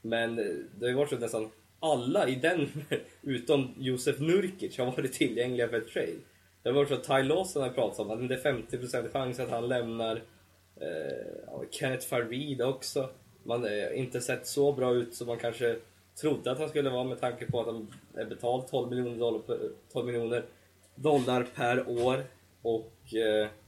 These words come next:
ja, nej, det finns, eh, Denver kan det absolut hända saker.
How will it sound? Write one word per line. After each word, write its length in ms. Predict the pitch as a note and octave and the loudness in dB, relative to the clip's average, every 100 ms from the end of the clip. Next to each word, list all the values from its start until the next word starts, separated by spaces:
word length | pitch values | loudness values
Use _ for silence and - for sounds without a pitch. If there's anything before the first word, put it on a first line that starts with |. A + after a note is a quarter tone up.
| - _ _ _ - | -20 _ _ _ -4
ja, 320 | G#2+ E3+ - - | 2 2 2 -6
nej, 220 | A2+ C3+ | 0 2
det 100 | D#3+ | 2
finns, 420 | D#3+ E3 E3 - C#3+ | 2 0 0 -2 0
eh, 240 | C3+ C3 G2 D#2+ C#3 | 0 0 -4 -6 -8
Denver 400 | C3 E3+ G3 F3 | -2 2 2 2
kan 200 | D#3+ D#3 | 0 0
det 80 | C#3+ | 0
absolut 380 | D3 - F#3 C3 | -2 -2 -2 0
hända 220 | A#2+ A2 | -2 -2
saker. 440 | G#2+ G#2 - G#2 | -2 -2 -2 -4